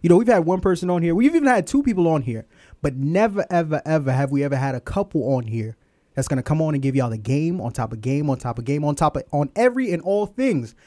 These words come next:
high ticket sales. I'm extremely excited to get into it, but y'all already know the drill. Before we do that, take a second, take a minute, take an hour out of y'all day right here, right now to just go ahead, slap the like button, and show this episode some love. But without further ado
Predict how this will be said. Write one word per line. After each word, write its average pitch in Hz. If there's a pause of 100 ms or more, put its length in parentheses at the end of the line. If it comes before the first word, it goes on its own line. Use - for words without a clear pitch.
(160)
high 151
ticket 143
sales. 120
I'm 127
extremely 247
excited 208
to 180
get 175
into 190
it, 143
but 208 (120)
y'all 123
already 123
know 127
the 117
drill. 135
Before 135
we 131
do 135
that, 156 (300)
take 175
a 170
second, -
take 175
a 147
minute, 135
take 175
an -
hour 127
out 123
of 120
y'all 120
day 120
right 135
here, 131
right 123
now 120
to 110
just 110
go 127
ahead, 127 (260)
slap 131
the 127
like 120
button, 120
and 104
show 165
this 151
episode 139
some 113
love. 156 (300)
But 139
without 147
further 147
ado 139